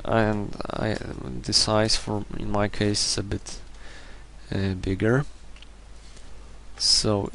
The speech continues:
I want the background to be transparent, and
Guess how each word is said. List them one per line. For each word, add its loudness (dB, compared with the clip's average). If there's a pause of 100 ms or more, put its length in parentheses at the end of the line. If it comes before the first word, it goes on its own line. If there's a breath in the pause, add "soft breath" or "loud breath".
I 2
want 0
the -6
background 2
to -6
be -2
transparent, 2 (1300 loud breath)
and 0